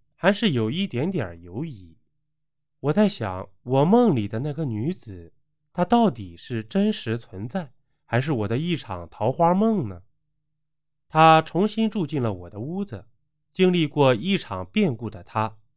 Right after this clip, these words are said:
踏实了很多，每日洗衣叠被，小女人的样子。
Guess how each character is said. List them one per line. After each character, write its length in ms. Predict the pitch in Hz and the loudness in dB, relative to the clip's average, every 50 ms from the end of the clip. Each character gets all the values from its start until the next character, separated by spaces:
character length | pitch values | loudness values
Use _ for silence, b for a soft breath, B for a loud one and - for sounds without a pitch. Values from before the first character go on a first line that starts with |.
| _ _ _ | _ _ _
踏 200 | - - 185 190 | -2 0 0 0
实 200 | 180 - - 107 | 0 -2 -6 -10
了 100 | 98 92 | -10 -10
很 220 | - - - 80 | -12 -16 -20 -20
多， 280 | _ - 98 101 104 - _ _ _ _ _ _ _ _ _ _ _ _ | _ -16 -14 -14 -14 -16 _ _ _ _ _ _ _ _ _ _ _ _
每 240 | - 123 135 135 143 | 0 2 4 4 4
日 320 | 160 196 220 196 - - - _ _ | 4 4 2 2 0 -2 -12 _ _
洗 280 | _ - - 113 110 | _ -12 -8 -8 -6
衣 180 | 131 170 185 180 | -4 -4 -6 -6
叠 260 | - - 101 98 107 | -8 -8 -10 -8 -8
被， 300 | 117 - 180 139 - - _ _ _ _ | -4 -4 -4 -6 -6 -10 _ _ _ _
小 340 | _ - - 131 127 156 202 | _ -4 2 4 6 8 8
女 180 | 233 220 156 107 | 6 6 4 0
人 200 | 90 90 95 95 | -2 -6 -10 -10
的 100 | 95 92 | -8 -6
样 300 | 98 107 104 98 87 82 | -4 -4 -4 -4 -6 -10
子。 100 | _ | _